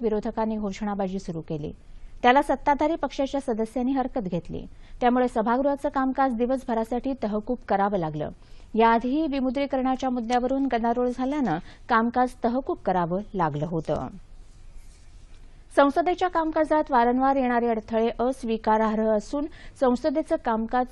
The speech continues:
सुरळीतपणे चालवण्यासाठी सर्व पक्षांच्या ज्येष्ठ नेत्यांनी एकत्र येऊन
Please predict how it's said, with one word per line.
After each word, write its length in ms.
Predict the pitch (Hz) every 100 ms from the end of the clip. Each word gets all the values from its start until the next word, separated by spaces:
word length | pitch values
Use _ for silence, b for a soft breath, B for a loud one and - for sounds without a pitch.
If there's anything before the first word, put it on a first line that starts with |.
| -
सुरळीतपणे 600 | 220 240 370 - 240 233
चालवण्यासाठी 840 | 220 202 208 214 208 254 247 190 180 b b b 294
सर्व 240 | 285 349
पक्षांच्या 520 | 349 - 302 294 311
ज्येष्ठ 360 | 247 214 220 320
नेत्यांनी 440 | 269 240 240 240
एकत्र 420 | 247 190 233 254
येऊन 300 | 269 269 294